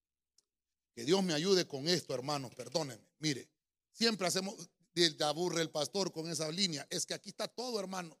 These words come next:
¿Por qué lo hago así? Porque aquí este es el Tártaro donde bajó el Señor.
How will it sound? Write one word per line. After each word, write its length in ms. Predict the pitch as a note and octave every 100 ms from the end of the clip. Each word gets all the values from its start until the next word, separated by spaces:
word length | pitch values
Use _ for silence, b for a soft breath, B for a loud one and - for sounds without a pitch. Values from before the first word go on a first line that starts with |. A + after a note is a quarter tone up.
| _ _ _ _ _ _ _ _ _
¿Por 160 | G3 G3+
qué 120 | A#3
lo 80 | B3
hago 140 | B3
así? 220 | C4+ C#4+
Porque 320 | - F#3+ E3 E3
aquí 200 | - A3
este 160 | -
es 60 | F#3+
el 100 | F3+
Tártaro 440 | A3 G3+ - D3+
donde 140 | D3 C#3+
bajó 220 | C3 E3+
el 60 |
Señor. 460 | E3+ E3+ G#3 E3+ B2